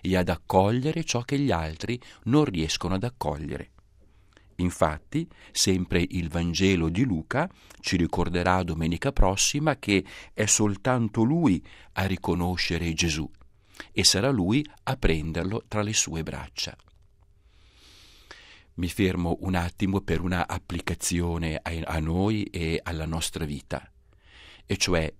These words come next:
l'autentico cristiano, il vero uomo di Dio, è proprio colui che è ripieno di Spirito Santo.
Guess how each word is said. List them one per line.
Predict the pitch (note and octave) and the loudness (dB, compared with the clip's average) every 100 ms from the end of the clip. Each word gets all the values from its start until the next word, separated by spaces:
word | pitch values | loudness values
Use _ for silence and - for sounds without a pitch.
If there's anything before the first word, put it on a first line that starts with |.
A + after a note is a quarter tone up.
| - | -10
l'autentico | F2+ F2+ F2+ - A2+ B2 A#2+ F#2 F2 | -2 0 0 2 0 0 -4 -6 -4
cristiano, | D#2+ D#2 E2+ - F2+ D#2+ D2 D#2+ G2 - - _ _ - | -4 -2 0 0 0 -2 -2 -6 -8 -10 -20 _ _ -8
il | F2 D#2+ | -6 -2
vero | G#2 G2+ F#2+ F2+ | 0 2 2 0
uomo | F2 F2 F2+ F2 E2+ | 2 2 2 -2 -4
di | E2+ | -4
Dio, | D#2+ D2 D2+ E2 - - - - | -6 -4 -4 -6 -8 -20 -20 -4
è | G#2 | -2
proprio | - A2+ A2 G2 | 2 2 2 2
colui | G#2+ G2+ A2 C#3 | 0 0 0 0
che | - F2 F2 F2 | 0 0 0 -2
è | - F#2+ | -4 -4
ripieno | G#2 G2 F2+ E2 E2 F#2 | -2 -2 -2 -2 -2 -4
di | F#2+ | -4
Spirito | - - D#2 D#2 - | -4 -6 -10 -8 -4
Santo. | E2 D2+ D2 C2+ - G2+ | -2 -2 -4 -12 -14 -16